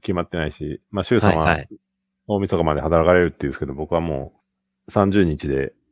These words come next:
Speaker 2: うん。
Speaker 1: 有給も切れるんで、<laughs> 一日前に
Speaker 2: うん。
Speaker 1: お先に無職になりますんで。
Speaker 2: あー、いやいや、
Speaker 1: 完全無職。
Speaker 2: でもね、
Speaker 1: うん。
Speaker 2: その後、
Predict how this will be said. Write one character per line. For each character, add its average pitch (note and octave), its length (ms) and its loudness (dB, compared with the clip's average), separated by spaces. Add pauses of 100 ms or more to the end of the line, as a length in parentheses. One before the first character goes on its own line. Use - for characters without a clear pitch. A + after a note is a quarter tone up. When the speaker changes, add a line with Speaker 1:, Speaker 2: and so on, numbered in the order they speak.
(180)
Speaker 2:
う A#2+ 60 4
ん。 G2 200 2 (500)
Speaker 1:
有 F#2+ 160 2
給 G2+ 120 2
も F2+ 120 0
切 - 120 2
れ G2 120 10
る D#2+ 120 2
ん - 20 4
で、 A2 80 8 (640)
<laughs> - 600 -10
一 A#2 200 4
日 A#2 140 6
前 A#2 180 6
に F2+ 160 2
Speaker 2:
う - 560 4
ん。 D3+ 260 4 (280)
Speaker 1:
お E2 60 -4
先 F2+ 220 0
に F2 280 -4 (160)
無 F#2 140 -6
職 D2+ 180 -2
に C#2 80 -8
な C#2 60 -8
り C#2 60 -8
ま C#2 120 -10
す - 100 -20
ん D2 100 -20
で。 - 160 -20
Speaker 2:
あ A2+ 680 4
ー、 G#2 40 2
い A2+ 40 2
や A#2+ 100 4
い G2 60 2
や、 F#2 100 0
Speaker 1:
完 G2+ 140 2
全 F2+ 160 2
無 F2+ 60 -2
職。 G#2 40 0
Speaker 2:
で C3+ 80 2
も F#2+ 60 0
ね、 - 80 -8 (560)
Speaker 1:
う F2+ 40 -12
ん。 - 20 -8
Speaker 2:
そ B2+ 140 -2
の C3 140 2
後、 F#2+ 520 0